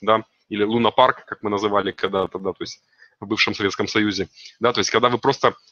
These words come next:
допустим, поиграв во что-то, вы, и вы выиграли приз, вы получаете его сразу же на месте. Вам не надо идти куда-то там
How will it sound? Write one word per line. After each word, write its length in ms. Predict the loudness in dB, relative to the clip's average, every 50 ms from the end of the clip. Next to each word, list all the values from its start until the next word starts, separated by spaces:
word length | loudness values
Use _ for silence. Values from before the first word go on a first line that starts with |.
| _
допустим, 380 | -6 -4 -4 -4 -4 -4 -4 0
поиграв 400 | 2 4 4 4 6 4 4 4
во 80 | 4
что-то, 340 | 0 2 0 0 0 0 -2 -2
вы, 160 | -4 -8 -8
и 20 |
вы 120 | -6 -4 0
выиграли 340 | 0 2 2 2 2 2
приз, 420 | 0 0 2 2 2 2 0 -4 _ _ _ -6
вы 120 | -4 -2
получаете 560 | 0 2 2 2 4 4 4 2 2 0 -4 -8
его 100 | -8 -4
сразу 300 | -2 0 0 0 0 -4
же 100 | -6 -4
на 60 | -4
месте. 260 | -4 -4 -6 -4 -4
Вам 80 | -2 0
не 80 | 2
надо 200 | 2 4 2 2
идти 140 | -2 -2 -8
куда-то 260 | -4 -2 -2 -2 -2 -4
там 160 | -10 -10 -10